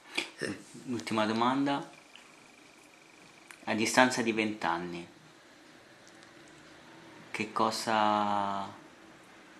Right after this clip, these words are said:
Speaker 2: ci dice ancora la Madonna, anzi la Madonnina?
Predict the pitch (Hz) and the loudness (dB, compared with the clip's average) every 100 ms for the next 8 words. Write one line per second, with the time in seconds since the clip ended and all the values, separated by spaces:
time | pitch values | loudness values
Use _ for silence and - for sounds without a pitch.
0 | - - 110 104 98 92 98 92 92 92 | -14 -2 0 0 -2 -4 -2 0 0 -2
1 | 92 92 95 92 90 101 113 113 104 101 | -2 0 0 0 -4 -4 -4 -2 0 0
2 | 104 101 98 95 92 85 | 0 -2 -2 -4 -4 -8